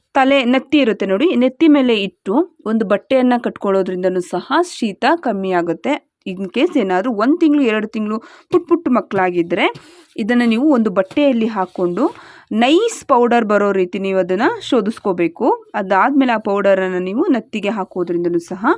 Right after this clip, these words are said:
ಮಕ್ಕಳಲ್ಲಿರುವಂತಹ ಶೀತ ಕ್ರಮೇಣವಾಗಿ ಕಡಿಮೆ ಆಗುತ್ತೆ. ಮನೆಯಲ್ಲಿ ಇದನ್ನ ನೀವು ಟ್ರೈ ಮಾಡಿ.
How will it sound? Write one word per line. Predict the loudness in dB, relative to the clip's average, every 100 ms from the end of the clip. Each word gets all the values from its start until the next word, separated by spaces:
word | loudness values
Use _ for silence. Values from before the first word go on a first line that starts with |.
| -4 -20 -6 -4
ಮಕ್ಕಳಲ್ಲಿರುವಂತಹ | -2 2 4 4 0 -2 -4 -4 -8 -6
ಶೀತ | -6 -6 -2 0 0 -4 -20 -20 -6
ಕ್ರಮೇಣವಾಗಿ | -2 0 2 2 2 0 -4
ಕಡಿಮೆ | -2 -2 0 0
ಆಗುತ್ತೆ. | -2 -2 0 2
ಮನೆಯಲ್ಲಿ | 0 -2 -4 -4
ಇದನ್ನ | -2 -2
ನೀವು | -2 -4 -4
ಟ್ರೈ | -2 -2 -2
ಮಾಡಿ. | 0 -2